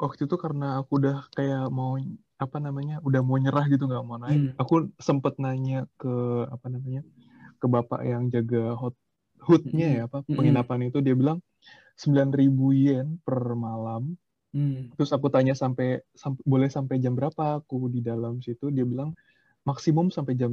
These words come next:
Speaker 1: delapan pagi. Tapi kan orang-orang pada Summit Attack jam ini ya, jam
Speaker 2: Jam
Speaker 1: dua,
Speaker 2: dua,
Speaker 1: iya,
Speaker 2: iya.
Speaker 1: jam dua gitu. Jadi sayang banget sembilan ribu yen cuman buat dua jam, dua jam atau satu jam, eh,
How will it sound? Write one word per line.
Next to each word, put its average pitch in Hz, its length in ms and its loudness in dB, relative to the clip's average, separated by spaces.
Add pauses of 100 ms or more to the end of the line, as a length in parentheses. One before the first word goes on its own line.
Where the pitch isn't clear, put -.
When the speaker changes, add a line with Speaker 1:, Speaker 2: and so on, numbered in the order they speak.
(120)
Speaker 1:
delapan 110 340 -6
pagi. 110 400 -6
Tapi 160 320 0 (460)
kan 165 180 0
orang-orang 143 380 4
pada 135 260 4
Summit 135 300 -2
Attack - 260 -6
jam 123 460 -2
ini 185 180 0
ya, 110 60 -2 (100)
jam 113 240 -4 (320)
Speaker 2:
Jam 131 160 -2
Speaker 1:
dua, 131 300 4
Speaker 2:
dua, 123 480 -6
Speaker 1:
iya, 135 180 6
Speaker 2:
iya. 127 80 4
Speaker 1:
jam 123 160 0
dua 127 400 2
gitu. 120 160 -6
Jadi 123 320 -2 (640)
sayang 131 240 2
banget 139 320 2
sembilan 135 240 4
ribu 127 320 4
yen 151 160 4
cuman 131 220 -4 (100)
buat 120 220 -2 (320)
dua 123 260 4
jam, 120 320 2 (400)
dua 120 300 0
jam 120 260 -4
atau 120 400 -6 (320)
satu 127 320 -4
jam, 123 480 0 (360)
eh, 120 180 -4